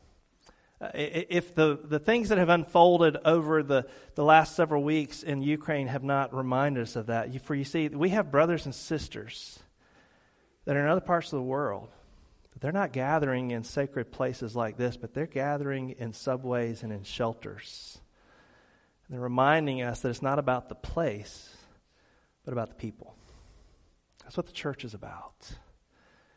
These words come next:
So thanks be to God for their reminding us of that. And may we be lifting up those that are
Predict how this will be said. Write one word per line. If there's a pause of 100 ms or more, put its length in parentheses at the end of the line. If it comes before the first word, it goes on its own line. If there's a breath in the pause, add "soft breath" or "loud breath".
So
thanks
be
to
God
for
their
reminding
us
of
that.
And
may
we
be
lifting
up
those
that
are